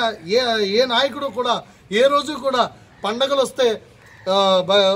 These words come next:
ఒక ముస్లిం పండగ వస్తే మసీదుకి వెళ్తారు, ఒక క్రిస్టియన్ పండగ వస్తే క్రి-, చర్చిలకు వెళ్తున్నారు, హిందూ పండగ వస్తే గుళ్ళకి వెళ్తున్నారు. కానీ సమస్య వస్తే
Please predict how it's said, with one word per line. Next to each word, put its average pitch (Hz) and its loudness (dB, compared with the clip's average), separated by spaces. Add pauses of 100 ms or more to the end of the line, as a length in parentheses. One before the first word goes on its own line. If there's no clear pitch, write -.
(120)
ఒక 208 -8
ముస్లిం 240 -6
పండగ 254 0
వస్తే 240 0 (320)
మసీదుకి 254 -2
వెళ్తారు, 226 0 (260)
ఒక 202 -2
క్రిస్టియన్ 233 -4
పండగ 262 -4
వస్తే 247 -2
క్రి-, 220 0
చర్చిలకు 254 -4
వెళ్తున్నారు, 233 -2 (220)
హిందూ 262 0
పండగ 254 0
వస్తే 240 2
గుళ్ళకి 240 -2
వెళ్తున్నారు. 208 -2 (240)
కానీ 262 4 (220)
సమస్య 311 0
వస్తే 269 2